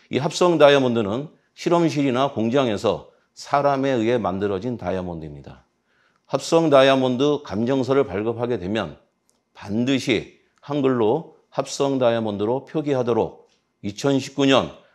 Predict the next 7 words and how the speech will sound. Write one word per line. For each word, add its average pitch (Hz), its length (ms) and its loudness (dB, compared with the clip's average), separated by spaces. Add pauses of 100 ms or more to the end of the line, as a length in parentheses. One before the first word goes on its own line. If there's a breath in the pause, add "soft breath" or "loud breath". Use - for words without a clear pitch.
한국귀금속보석단체장협의회와 131 2250 0 (360)
한국다이아몬드위원회에서 113 1700 0
결정하였습니다. 92 1000 -10 (880)
한국귀금속판매업중앙회는 139 1900 0
소비자의 127 680 0
보호를 127 460 0
위해 85 220 -4